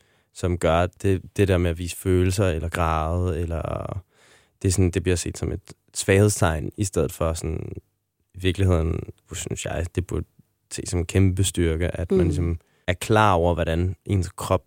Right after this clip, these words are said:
Speaker 1: fungerer, eller har bedre styr på, hvordan ens hoved fungerer. Fordi at hvis man ikke viser følelser, så sådan, det er jo sådan en kæmpe del af ens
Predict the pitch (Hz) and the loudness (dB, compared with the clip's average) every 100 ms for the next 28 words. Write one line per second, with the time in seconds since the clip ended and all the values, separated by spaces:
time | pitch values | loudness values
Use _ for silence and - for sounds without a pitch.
0 | - 92 87 95 87 82 - 101 - _ | -6 -4 0 0 0 -4 -8 -12 -16 _
1 | _ _ _ _ _ - 90 - 87 92 | _ _ _ _ _ -8 -8 0 2 4
2 | 101 - 80 87 80 80 80 104 98 101 | 2 0 -2 -2 -4 -2 -2 -2 0 4
3 | 101 113 101 92 87 85 - _ _ _ | 4 4 0 0 -2 -4 -10 _ _ _
4 | 87 - - - _ 92 92 82 90 - | -8 -6 -8 -12 _ -10 -4 -2 -2 -4
5 | - - 104 95 90 92 90 95 92 92 | -12 -6 -2 -2 0 2 2 2 0 0
6 | 87 85 82 85 - 92 87 87 87 92 | 0 0 0 -4 -2 -2 0 -2 -2 -4
7 | 95 _ _ - 98 - 101 95 98 90 | -6 _ _ -6 -4 0 2 2 2 2
8 | 76 85 85 82 - - | -2 -2 -2 -2 -6 -14